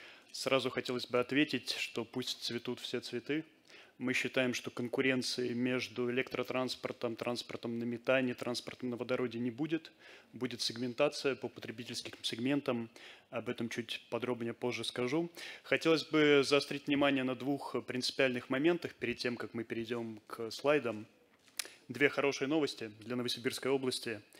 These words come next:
Вчера мы презентовали, завершили большую аналитическую работу и презентовали рейтинг регионов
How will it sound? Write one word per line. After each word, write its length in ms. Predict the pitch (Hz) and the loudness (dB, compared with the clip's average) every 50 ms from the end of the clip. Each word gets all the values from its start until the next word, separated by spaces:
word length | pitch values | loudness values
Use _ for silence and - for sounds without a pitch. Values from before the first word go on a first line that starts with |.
| - - - - - - - - | -18 -16 -16 -14 -16 -16 -18 -18
Вчера 480 | - - - - 143 139 147 151 147 143 | -10 -6 0 4 6 8 8 8 8 8
мы 240 | 143 139 139 135 127 | 6 4 2 2 0
презентовали, 800 | - 135 131 - 127 127 - 139 135 139 143 139 135 131 123 | -2 -2 -2 -2 -2 0 2 4 6 8 8 8 8 6 2
завершили 440 | 120 110 131 139 135 - - 151 131 | 0 0 0 0 0 0 0 0 0
большую 320 | 120 123 127 - - 143 | 0 0 0 2 2 2
аналитическую 540 | 131 127 120 - - 123 - - - - 131 | 2 2 2 0 -2 -2 -2 -2 -2 0 0
работу 380 | 127 131 127 151 170 165 - 131 | 0 0 2 0 0 2 2 0
и 20 | |
презентовали 640 | 120 - 120 120 120 120 117 - 135 127 131 131 127 | 0 0 -2 -4 -2 -4 -4 -2 -2 0 2 2 2
рейтинг 420 | 127 135 139 131 - - - - | 2 2 2 0 -2 -4 -4 -6
регионов 540 | - 127 117 135 135 139 139 131 123 120 113 | -6 -4 -2 -2 0 0 0 0 -2 -4 -6